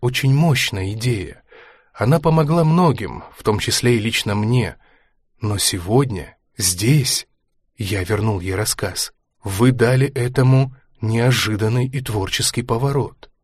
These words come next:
Вы не отказались от надежды на лучшее прошлое. Вы написали себе новое. Вы проехали по впечатляющему маршруту. Салли убрала рассказ обратно в портфель,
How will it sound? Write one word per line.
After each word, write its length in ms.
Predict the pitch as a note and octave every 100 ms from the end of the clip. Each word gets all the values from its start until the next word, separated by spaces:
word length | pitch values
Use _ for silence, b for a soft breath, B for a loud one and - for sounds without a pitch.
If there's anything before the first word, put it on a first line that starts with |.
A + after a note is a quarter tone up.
| _ _
Вы 240 | G2 B2
не 120 | A#2+
отказались 720 | B2+ B2+ A#2 G#2 C3 F3+ E3+
от 120 | E3+ D3+
надежды 540 | D#3 C#3+ E3 G2+ G2
на 120 | G2+
лучшее 420 | C#3+ D#3 - G#2+
прошлое. 720 | G#2+ D3 D#3 - A2+ D#2+ - B B B B
Вы 480 | G2+ F2+ G#2+ D3 C#3+ - - - -
написали 560 | A2 - A2 A#2 A#2
себе 340 | A2 - G#2+ B2
новое. 640 | A2+ D#3+ C#3 G2 F2 - _ _ _ _ _
Вы 300 | G2+ F2+ A2+
проехали 680 | A#2 A#2 G2+ G#2 A2+ B2+ C3
по 160 | C3
впечатляющему 1000 | B2 - - B2+ - G2+ G2 G#2 - A#2
маршруту. 840 | A2+ G#2 - A2+ F#2 - - - _ _ _ _ _ _ _ _ _ _ _
Салли 460 | - - D#3+ D#3
убрала 520 | A#2+ B2 G#2+ G#2 A2 B2+
рассказ 440 | A2+ - B2 -
обратно 420 | G2 G#2 A2 F#2+
в 80 | -
портфель, 580 | G#2 F#2 - A#2 C#3+